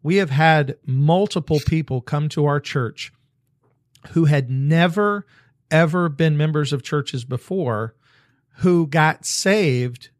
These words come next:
through online ministry. Uh, like, like somebody, either they heard the gospel on TikTok or they heard the gospel on YouTube or they heard the gospel on Facebook.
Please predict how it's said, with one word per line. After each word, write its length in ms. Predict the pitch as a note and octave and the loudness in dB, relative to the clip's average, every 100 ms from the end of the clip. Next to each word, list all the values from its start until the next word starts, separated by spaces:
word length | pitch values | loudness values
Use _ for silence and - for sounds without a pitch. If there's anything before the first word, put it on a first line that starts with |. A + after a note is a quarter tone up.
| _ | _
through 540 | - F3 F3+ F#3 E3+ - _ _ _ - | -6 2 4 4 0 -6 _ _ _ -2
online 560 | D#3+ F#3 F#3 E3+ D#3+ | 2 2 2 0 2
ministry. 480 | D3+ E3+ E3+ D3+ C3+ | 2 0 0 0 0
Uh, 80 | C3 | 0
like, 240 | C3+ C3+ | 0 -2
like 260 | C#3 C#3 - | 0 -2 -2
somebody, 340 | - E3+ F3+ | -2 2 2
either 240 | D#3 C#3+ C#3 | 2 2 2
they 140 | B2+ | 2
heard 260 | A#2+ D3+ D3 | 2 2 2
the 80 | |
gospel 400 | C#3+ C3+ C#3 - | 0 2 2 0
on 120 | B2+ A#2+ | -4 -2
TikTok 400 | C#3+ - C3 B2 | -4 0 0 0
or 40 | |
they 100 | A2+ | -2
heard 160 | A#2+ C#3 | -2 -2
the 60 | |
gospel 400 | C#3+ C3+ C3+ - | 2 2 2 -4
on 140 | B2+ B2 | -4 -2
YouTube 380 | C3+ C#3 C#3 | -2 -2 -4
or 40 | A#2+ | -2
they 80 | A2+ | -2
heard 180 | C3 | -2
the 60 | C#3 | -2
gospel 420 | C3+ C3 C3 - | 2 2 2 -4
on 120 | B2 | -6
Facebook. 480 | A2+ B2+ A#2 B2 A2+ | -4 -4 -4 -6 -6